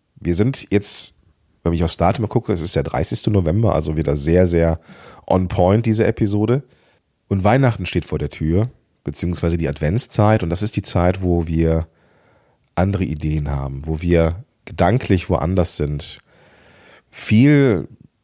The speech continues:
meistens haben die Menschen auch noch viel Arbeit. So am Ende des Jahres geht's darum, noch Projekte abzuarbeiten, die nicht ins neue Jahr gehen müssen oder man muss noch irgendwie Budget rausballern und macht noch irgendwie ein Projekt oder sowas.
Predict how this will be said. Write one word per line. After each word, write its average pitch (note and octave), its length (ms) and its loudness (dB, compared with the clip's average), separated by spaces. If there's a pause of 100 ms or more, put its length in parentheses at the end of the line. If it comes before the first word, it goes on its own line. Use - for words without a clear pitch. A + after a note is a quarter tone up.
(180)
meistens - 640 -2
haben A2+ 160 2
die A2 60 4
Menschen G#2+ 300 0
auch G2+ 60 0
noch G2 140 2
viel - 360 -2
Arbeit. F#2+ 680 0 (300)
So - 240 -4
am D#2+ 200 -4
Ende G2 160 -4
des F#2 240 -2
Jahres F2 560 0 (560)
geht's F2 260 0
darum, F2 300 0
noch E2 220 -4
Projekte - 400 -2
abzuarbeiten, D#2+ 680 0
die D#2+ 80 -4
nicht D#2+ 200 -4
ins E2+ 200 -8
neue D#2+ 220 -2
Jahr D#2+ 340 0 (1400)
gehen F#2+ 300 4
müssen G2 380 0
oder E2 480 4 (180)
man F2+ 140 -4
muss F#2+ 180 -2
noch F2+ 320 -2
irgendwie F2 200 -4
Budget F#2+ 440 2
rausballern F2 680 2
und D#2 400 -10
macht D2 320 -6
noch F2 120 -2
irgendwie F2 280 0
ein F2 60 -4
Projekt F#2+ 440 2
oder F2+ 160 2
sowas. F2 600 -2